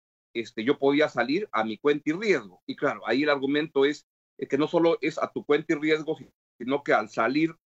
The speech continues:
también le generas una externalidad negativa a los otros que los vas a contagiar. Entonces, la, el gran dilema es hasta dónde puede el Estado entrar a cortar libertades individuales con el argumento, que insisto, es un argumento, este,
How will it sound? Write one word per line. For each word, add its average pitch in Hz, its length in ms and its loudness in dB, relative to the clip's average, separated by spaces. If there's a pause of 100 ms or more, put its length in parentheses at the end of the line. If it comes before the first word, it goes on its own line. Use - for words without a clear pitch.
también 117 340 -2
le 147 100 2
generas 139 380 0
una 147 160 -2
externalidad 113 520 0
negativa 127 640 2
a 110 60 0
los 117 180 -2
otros 147 300 -2
que - 80 -4
los 113 140 -2
vas 123 140 -2
a 120 60 0
contagiar. 127 380 -2
Entonces, 131 260 -2
la, 123 60 -2
el 120 100 -8
gran 160 180 -2
dilema 160 340 -8
es 165 200 -12 (400)
hasta 123 260 0
dónde 175 260 2
puede 170 400 -4
el 123 120 -6
Estado 165 420 -2 (260)
entrar 147 540 -2
a 120 180 0
cortar 170 440 0
libertades 147 600 -2
individuales 143 640 -2 (300)
con 123 200 0
el 113 80 0
argumento, 131 600 0 (180)
que - 80 -8
insisto, 131 340 0
es 110 60 -8
un 127 80 2
argumento, 127 460 4
este, 95 440 -2